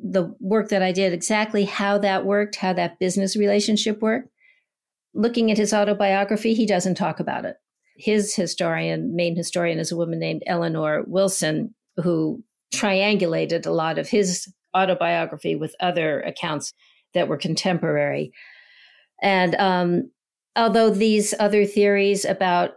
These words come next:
it being a business arrangement are certainly supported by documents, contracts, and I O Us, how that actually worked out, how that played out,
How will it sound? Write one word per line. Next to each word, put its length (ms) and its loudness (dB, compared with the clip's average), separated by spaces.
it 180 -2
being 240 2
a 140 -4
business 400 2
arrangement 640 -2
are 120 -2
certainly 800 -2
supported 640 0
by 200 0
documents, 800 -2
contracts, 800 -4
and 300 -4
I 220 -4
O 100 -2
Us, 520 -2
how 340 2
that 220 2
actually 320 0
worked 280 -2
out, 320 0
how 140 -2
that 220 -2
played 260 -2
out, 400 0